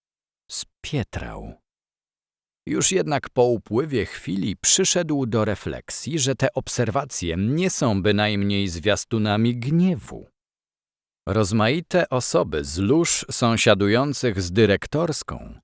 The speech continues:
żywo mówiąc i gestykulując, spoglądały również przez szkła na gromadkę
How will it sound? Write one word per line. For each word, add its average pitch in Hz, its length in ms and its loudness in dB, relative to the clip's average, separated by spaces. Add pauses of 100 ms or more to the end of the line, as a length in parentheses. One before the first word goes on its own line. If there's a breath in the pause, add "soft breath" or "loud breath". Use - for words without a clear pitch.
(360)
żywo 147 640 2
mówiąc 117 680 2
i 107 180 -6
gestykulując, 90 1400 -2
spoglądały 107 840 -2
również 95 600 0
przez - 460 -8
szkła 151 520 -4
na 147 260 -4
gromadkę 98 680 -4